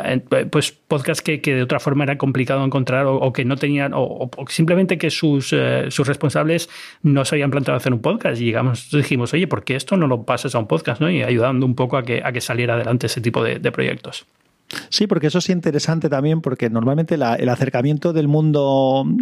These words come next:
Speaker 2: de los medios de comunicación, de los periodistas, tanto de radio como de otros tipos, suele ser al podcast, lo que se suele encontrar son, eh, lo que a veces llamamos los,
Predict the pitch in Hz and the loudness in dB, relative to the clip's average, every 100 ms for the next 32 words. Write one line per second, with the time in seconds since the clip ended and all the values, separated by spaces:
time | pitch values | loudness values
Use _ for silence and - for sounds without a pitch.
0 | 240 - - 120 131 107 - 131 135 131 | 0 0 -2 -2 -2 -2 0 2 4 2
1 | 120 123 123 120 117 120 113 - 165 175 | 2 0 0 0 -2 0 -2 -2 0 2
2 | 139 113 104 - 107 131 135 143 113 107 | 0 0 -2 -2 -2 0 0 -2 -2 -2
3 | 113 110 123 147 139 127 123 120 127 - | -2 0 0 0 0 2 2 2 -2 -2
4 | 131 131 - - - - - - 156 165 | -2 -2 -6 -10 -10 -10 -4 -2 0 2
5 | 175 - 180 - 143 - 170 175 196 - | 2 0 -2 -2 -4 -4 -2 -2 -4 -8
6 | - - - 139 139 135 - 135 156 180 | -16 -16 -4 -2 0 0 0 2 2 2
7 | 175 160 170 170 - 170 175 190 147 135 | 0 0 0 -2 -2 -2 -2 -2 0 2
8 | 127 123 120 120 117 123 131 147 131 139 | 2 4 4 2 0 -2 0 0 0 0
9 | 143 143 135 135 135 | 2 0 2 0 0